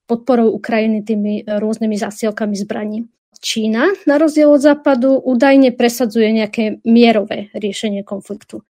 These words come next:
Podľa čínskeho ministerstva zahraničia Čína presadzuje, a citujem, „objektívny a spravodlivý postoj k vojne na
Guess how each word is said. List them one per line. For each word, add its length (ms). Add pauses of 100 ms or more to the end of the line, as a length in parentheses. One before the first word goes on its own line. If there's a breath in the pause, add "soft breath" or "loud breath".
Podľa 480
čínskeho 400
ministerstva 800
zahraničia 640
Čína 560
presadzuje, 800
a 240
citujem, 480
„objektívny 720
a 80
spravodlivý 720
postoj 480
k 200
vojne 360
na 80